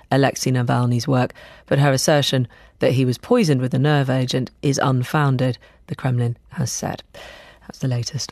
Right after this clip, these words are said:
on that. Let me tell you, uh, about a new study before our time together is over. Women get more gain from exercise than men. This is a suggestion of a new study of four hundred thousand people.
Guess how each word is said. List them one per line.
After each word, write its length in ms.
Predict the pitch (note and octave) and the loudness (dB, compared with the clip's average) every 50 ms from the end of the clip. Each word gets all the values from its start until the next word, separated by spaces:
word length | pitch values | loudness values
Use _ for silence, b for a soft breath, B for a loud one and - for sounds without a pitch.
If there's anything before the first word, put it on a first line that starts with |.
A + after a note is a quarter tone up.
| - | -6
on 240 | - - C3 B2 A#2+ | -4 -2 -2 0 0
that. 340 | B2 A#2+ A#2 A#2 - - E3+ | 0 0 0 -2 -2 -4 -2
Let 140 | F3 F3+ - | -2 0 0
me 80 | G3+ | 0
tell 180 | F#3 - G#3 A3 | 0 0 2 2
you, 240 | A3 G3+ F#3 E3+ E3 - | 4 4 2 2 0 0
uh, 200 | - D3+ C#3+ D3 | 0 0 0 2
about 260 | - C#3 - D#3+ D#3+ D#3 | 0 2 2 2 2 4
a 60 | D#3 | 2
new 200 | E3 F3+ F3+ D#3 | 2 2 2 0
study 760 | - - - - - - - F#3+ F3 C#3+ C3 C3+ C3 B2 A#2+ | 0 -2 -4 -4 -2 0 2 2 2 2 2 0 0 0 -2
before 360 | - - B2 - - C#3+ C3 | -4 -6 -6 -2 0 2 2
our 100 | B2+ B2 | 2 0
time 320 | - - D3+ C3+ B2+ B2 | 0 0 0 2 2 0
together 360 | B2 - - C#3 C3 C3 B2+ | -2 -4 -2 -2 0 0 0
is 120 | B2+ B2 B2+ | 0 0 0
over. 320 | C3 B2+ C3 C3+ D#3 D#3+ | 0 0 2 2 0 2
Women 300 | D3+ E3 F3+ F3+ F#3+ F3 | 2 2 2 4 4 2
get 220 | E3+ F3+ E3+ - D#3 | 4 2 2 2 2
more 280 | D#3+ F3 F#3 G#3+ A#3 | 4 4 6 4 4
gain 280 | G#3 G#3 G3+ G3 F#3+ F#3+ | 4 2 2 4 2 2
from 180 | F3+ - E3+ | 2 0 0
exercise 580 | E3+ F3+ F3 - - - - - E3 E3 E3+ E3+ - B B B B B | 2 2 0 0 -2 -2 2 2 4 2 2 0 -4 B B B B B
than 160 | E3+ F3 F3+ | 2 4 4
men. 320 | G3+ A#3 A3 E3 C3+ C3 B B B B B B - | 4 4 4 2 2 -2 B B B B B B 0
This 120 | F#3+ F#3+ | 2 2
is 160 | G3+ G3 F3 | 2 2 2
a 80 | F#3 F3 | 0 0
suggestion 480 | - - F3+ E3+ F3 D#3+ - - D3 | 0 0 0 2 2 0 0 0 2
of 160 | D3 E3+ G3+ G3 | 2 2 4 4
a 60 | G#3 | 4
new 160 | F#3 E3 D3+ | 4 4 2
study 340 | C#3+ - - C#3+ C3+ D3 C#3+ | 0 0 0 2 2 2 2
of 60 | C3 | 2
four 300 | - - - F#3+ F3+ E3+ | 0 0 0 2 2 2
hundred 280 | E3 F3 D#3 D3+ C#3 - | 2 2 2 2 0 0
thousand 460 | - D3 C#3 C3+ C3 C#3 C3+ B2+ B2 | 2 2 2 2 2 2 0 0 0
people. 460 | - D3 C#3 C#3 - - F3 F#3+ | 0 0 0 0 2 2 0 0